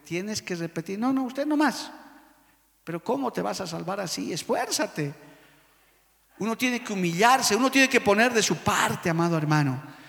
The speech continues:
Si usted ve y revisa esto de "mira que te mando que te esfuerces", es la parte que le toca hacer al ser humano. ¿Quieres ser salvo? Pues acepta a Cristo. Ora, humíllate delante de Dios.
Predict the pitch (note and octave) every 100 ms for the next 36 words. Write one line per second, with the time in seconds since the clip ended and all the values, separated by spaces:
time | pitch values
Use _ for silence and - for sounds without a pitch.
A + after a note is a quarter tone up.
0 | - - _ _ _ _ - F#3 B3 C4
1 | C4 C4 A#3 - - - F3+ E3+ F3+ B3+
2 | - A3 A3+ A3 A#3 A3+ F#3+ F3 G#3+ B3
3 | A#3+ A#3 G3+ F#3+ G3+ A3 G#3 G3 F3+ D#3+
4 | A#3 G#3+ F#3+ D#3+ - - - A3 A#3 -
5 | A3 G3 - A3 G#3+ G3+ G#3 G3 F#3 E3
6 | D3+ - F#3 - F#3 - C#3+ F3+ D#3+ C3+
7 | - - _ C#3 C3 - D3+ D3 C#3 B2+
8 | C3 C3 - _ _ - - - B2+ G3
9 | G#3+ - G3 F#3 A3+ A#3+ C#4 D#4+ - -
10 | B2+ C3 B2 E3+ - F#3+ - B3 B3 -
11 | D3+ - _ _ _ _ _ _ D3 G#3
12 | A#3 - D3 D3 G#3+ C#4+ C#4+ C#4 G3 D#3
13 | D#3+ E3 G3+ G3 E3 D3 F3+ A3 B3 -